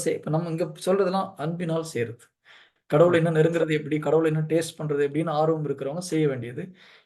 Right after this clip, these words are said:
இதுல கட்டளை எல்லாம் ஒண்ணுமே கிடையாது. ஓகேங்களா? But நீங்க வாரத்துக்கு ஒரு நாள் கடவுளுக்கு கொடுத்து பாருங்க.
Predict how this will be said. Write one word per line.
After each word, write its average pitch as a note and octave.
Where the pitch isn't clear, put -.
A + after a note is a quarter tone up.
இதுல C3+
கட்டளை D#3+
எல்லாம் E3
ஒண்ணுமே D#3
கிடையாது. C3
ஓகேங்களா? -
But F3
நீங்க E3+
வாரத்துக்கு F#3+
ஒரு F3
நாள் F#3+
கடவுளுக்கு E3+
கொடுத்து D#3
பாருங்க. D3